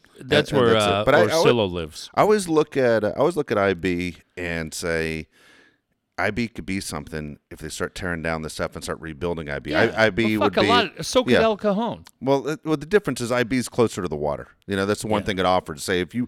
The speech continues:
Speaker 2: tore down some of this, this might be a great way to get close to the beach and not have to pay for being close to the beach.
Speaker 1: You know what? I B, no joke. I B should take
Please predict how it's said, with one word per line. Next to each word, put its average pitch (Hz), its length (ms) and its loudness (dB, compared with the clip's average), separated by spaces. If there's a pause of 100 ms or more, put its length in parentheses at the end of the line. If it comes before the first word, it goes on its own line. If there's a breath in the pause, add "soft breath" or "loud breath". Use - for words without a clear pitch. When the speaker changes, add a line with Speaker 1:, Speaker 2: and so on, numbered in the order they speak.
(420 loud breath)
Speaker 2:
tore 147 180 4
down 117 280 2
some 113 120 -2
of 101 60 -2
this, 95 100 -2
this 127 160 -6
might 117 180 0
be 104 140 0
a 90 60 -2
great 110 240 2
way 101 120 0
to 95 60 0
get 87 220 -4
close 104 280 0
to 98 100 -10
the 76 100 -10
beach 90 480 -6 (100)
and 90 120 -6
not 85 140 -2
have 80 140 -4
to - 80 -16
pay 87 220 -4
for 80 120 -8
being 78 180 -8
close 80 200 -6
to - 60 -14
the - 80 -14
beach. 64 120 -6
Speaker 1:
You 196 60 2
know 208 80 2
what? 185 240 0 (100)
I 175 200 0
B, 156 400 -4
no 147 180 0
joke. 127 480 0
I 165 180 0
B 156 220 -2
should 113 260 -6
take 104 400 -4